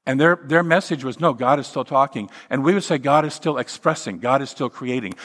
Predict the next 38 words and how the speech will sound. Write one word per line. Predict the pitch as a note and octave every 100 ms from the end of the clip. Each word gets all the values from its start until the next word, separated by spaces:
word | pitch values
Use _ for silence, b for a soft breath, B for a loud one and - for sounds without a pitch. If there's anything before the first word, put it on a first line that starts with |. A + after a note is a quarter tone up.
| B
And | C#3+
it's | C3
not | E3 F#3
some | F#3 D3
being, | C3+ E3 E3+ D#3
big | A#2+ C#3+
guy | D3 C#3+
in | C3+
the |
sky. | - E3 D#3 D3
It's | C3+ -
this | C#3 C#3+
internal, | A#2+ - G3 F#3 - B B _
eternal | D3 B2+ - G3 E3+
life | B2+ C#3 D#3+ D#3 -
energy | C#3+ E3 E3+ B2+ B2 A#2
that | A#2
is | A2+
still | - D#3 D3
expressing. | B2 - - C#3+ C#3+ B2+ G2+ B B C#3
And |
it's | C3+ -
expressing | - - F#3+ F3 D3+
as | C3+ C#3+ C#3
you | C3 D3
and | D3+ C3
as | B2+ C3 A#2+
me. | B2 A2 - - _ _ _ _ _ _ _ -
And | A#2+
as | C3+ -
all | C3+ C#3+ D3+ C#3+ C3 G#2+ A2
of | A2+ G#2
life | G#2 E2+ - -
everywhere. | A#2+ A2 G2 D#2+ - _ _ _ _ _ _ _ _ _ _ _ _ _ _ B B B -
So | -
thus | D3+ E3+ D3+
we | D3 A3+ A3+
are | C#3+ D3 C#3 G2+ G#2+